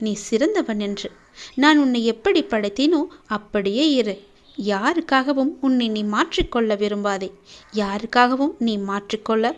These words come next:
கூடவும் கூடாது. உன்னுடைய அப்பாவின் கட்டளை இது. நன்றாக வாழ்ந்தவன் கெட்டதும் இல்லை, துயரங்கள் எதுவும் நிரந்தரமும் இல்லை. அதனால் உன்னுடைய கஷ்டங்கள், இன்றைய கஷ்டங்கள் நாளையே இன்பமாக மாறும்.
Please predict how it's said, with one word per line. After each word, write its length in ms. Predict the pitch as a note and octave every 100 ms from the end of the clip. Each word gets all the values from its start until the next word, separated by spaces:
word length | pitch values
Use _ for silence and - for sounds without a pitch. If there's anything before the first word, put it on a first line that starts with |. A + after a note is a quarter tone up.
| -
கூடவும் 540 | - G#3 G3 F#3+ A3+ A4
கூடாது. 500 | F#4 D4+ A#3+ G#3+ - _ _ - - -
உன்னுடைய 420 | A#3+ A#3 G#3+ G#3 G#3
அப்பாவின் 600 | G3+ - - F4 A#3+ G#3
கட்டளை 480 | - G3+ - F#4 B3 G#3
இது. 200 | G3+ - - _ _ - - - -
நன்றாக 560 | A#3+ B3 D4 F4+ F4 B4
வாழ்ந்தவன் 560 | F4+ E4+ E4 E4 D4+ D#4+ -
கெட்டதும் 520 | - G#3 - E4 D4 B3+
இல்லை, 220 | C4+ G#4 E4 - - -
துயரங்கள் 600 | A3 G#3 B3 B3+ B3 A#3+
எதுவும் 360 | B3 C4 C#4 F4 A3+
நிரந்தரமும் 720 | G#3+ G#3 G3 G3 G3 D#4+ F4+
இல்லை. 240 | B3+ G#3 - _ - - -
அதனால் 420 | G#3 A3 A#3+ C4 -
உன்னுடைய 400 | C4+ C4+ A#3+ A3
கஷ்டங்கள், 600 | A3+ A3+ - E4+ C#4 G#3+ - - - -
இன்றைய 380 | G#3+ G#3 C4 B3
கஷ்டங்கள் 580 | B3+ A#3+ - D#4+ D4+ G#4+ - A3+
நாளையே 520 | G#3+ G3+ A#3 B3+ D4 A#4+
இன்பமாக 640 | A#3 G#3+ G#3 G3+ G#3 D#4+ G4+
மாறும். 360 | C#4 A3 G3+